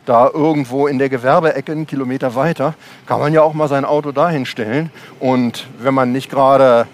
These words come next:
dann immer an dem Gewerbebau entlang gehen muss, wenn der Weg auch ganz nett ist, dann ja auch mal einfach eine Viertelstunde nach Hause gehen und am nächsten Morgen wieder zum Auto hin. Also verbinde es unkompliziert mit anderen Sachen, mach dir keinen großen Kopf über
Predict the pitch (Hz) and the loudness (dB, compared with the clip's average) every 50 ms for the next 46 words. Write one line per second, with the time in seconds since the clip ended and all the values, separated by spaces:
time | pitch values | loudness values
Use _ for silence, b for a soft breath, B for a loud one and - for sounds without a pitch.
0 | B B B B B B B - - 123 120 120 - 131 127 123 120 117 120 113 | B B B B B B B -8 -4 -4 -4 -2 -4 -2 -2 -2 -2 -2 -4 -4
1 | 120 117 110 110 107 110 123 131 139 135 123 131 135 131 131 131 131 131 139 147 | -6 -6 -6 -4 0 2 4 4 4 4 2 2 2 2 2 0 0 2 2 0
2 | 143 147 151 151 151 151 156 147 - 131 135 131 131 135 120 117 135 143 139 - | 0 -2 -2 -2 -2 -2 -4 -4 -4 -6 -2 0 0 0 0 0 -2 -2 -2 -2
3 | 139 139 - - 143 143 135 - 135 139 143 - 135 135 - - 135 131 131 131 | -4 -4 -4 -4 -4 -4 -4 -4 -4 -4 -4 -6 -10 -12 -8 -6 -4 0 0 2
4 | 139 - 143 147 147 147 147 147 - 156 160 170 180 160 156 165 139 180 165 165 | 0 0 0 -2 -2 -2 -2 -2 -4 -4 -4 -2 -2 -4 -4 -6 -6 -8 -12 -12
5 | 156 - - 165 160 165 160 147 151 165 180 165 151 127 110 113 117 139 139 131 | -12 -10 -8 -8 -4 -4 -2 -2 -2 -2 -2 -4 -6 -6 -6 -6 -6 -6 -6 -6
6 | 123 123 127 131 135 - - 151 139 143 143 147 151 147 147 147 143 135 160 147 | -6 -6 -6 -6 -8 -8 -6 -4 -2 -2 -2 -2 -2 -4 -4 -6 -6 -6 -8 -6
7 | - 170 175 170 156 123 110 110 107 113 110 107 107 110 B B B B B B | -4 -4 -4 -4 -6 -6 -6 -6 -6 -6 -6 -6 -6 -8 B B B B B B
8 | B B B - 127 117 107 120 165 208 214 202 190 170 156 - - - 202 196 | B B B -4 -4 -4 -2 -2 0 2 2 2 2 0 -2 -6 -4 -4 -2 -2
9 | 220 214 208 196 208 185 - - 208 208 180 175 165 - - 170 170 202 196 190 | -2 -2 -2 -4 -6 -10 -10 -8 -6 -6 -6 -6 -8 -8 -4 -2 -2 0 0 0
10 | 185 196 208 196 220 220 220 180 B B B B B B B B - 117 139 - | 0 0 -2 -2 -2 -4 -6 -8 B B B B B B B B -4 -4 -4 -4
11 | - - - - 135 123 - - 151 160 170 160 151 143 143 156 165 151 - 147 | -4 -8 -6 -6 -6 -4 -2 -2 0 0 0 -2 -2 -2 -2 -2 -2 -2 -4 -6
12 | 135 - - 160 160 _ _ - 139 120 127 123 123 127 | -4 -2 -2 -2 -2 _ _ -8 -2 0 2 4 4 2